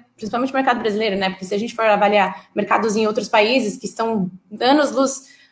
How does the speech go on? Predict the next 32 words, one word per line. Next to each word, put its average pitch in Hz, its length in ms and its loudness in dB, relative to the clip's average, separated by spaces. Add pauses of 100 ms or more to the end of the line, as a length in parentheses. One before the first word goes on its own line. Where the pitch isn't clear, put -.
(160)
mais 254 360 6
evoluídos 254 520 4
do 247 80 -4
que 247 120 -6
nós 233 260 2
em 220 80 -4
termos 226 280 -4
de - 80 -12
publicidade, 214 760 2 (380)
é... 208 1120 4 (540)
puxa, 247 200 0
o 196 40 0
Brasil 214 400 2
ainda 233 160 -4
tem 233 220 -8
muito, 240 680 -4 (520)
é, 202 260 6
é 202 40 4
passinhos 254 460 2
de 254 80 -2
formiguinha, 254 520 2
assim, 202 300 0
que 190 100 -2
a 190 80 2
gente 190 200 -2
tá 190 120 0
dando, 170 300 2
né? 190 360 2 (180)
Estamos 277 340 4
muito, 359 580 4
ah, 208 760 4
evoluídos, 220 880 -2